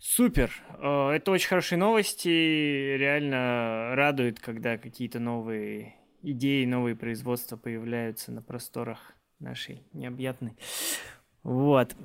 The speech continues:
Что, я думаю, на этом мы можем, э, заканчивать. Э, напоследок мы всегда задаём вопрос, э, почему анимация нашим гостям? Ну, наверное, тебе чуть пошире зададим. Почему си джи?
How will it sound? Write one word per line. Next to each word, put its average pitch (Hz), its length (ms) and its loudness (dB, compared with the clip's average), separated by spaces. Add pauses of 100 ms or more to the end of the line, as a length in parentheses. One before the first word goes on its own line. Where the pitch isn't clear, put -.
(240)
Что, - 260 4
я 170 160 8
думаю, 214 240 6
на 214 120 8
этом 208 200 4
мы 208 40 6
можем, 185 480 6
э, 143 240 4
заканчивать. 147 1000 2
Э, 123 640 -2
напоследок 202 720 4
мы 151 140 2
всегда 135 1000 4 (120)
задаём 135 400 4
вопрос, 131 600 2
э, 113 680 -8 (380)
почему 143 680 0
анимация 143 680 0 (100)
нашим 127 280 -8
гостям? 120 360 -6
Ну, 131 60 -2
наверное, 147 340 2
тебе 139 240 -2
чуть - 180 -14
пошире 196 340 0
зададим. 120 640 -6
Почему 208 340 0
си - 180 -6
джи? 123 220 -8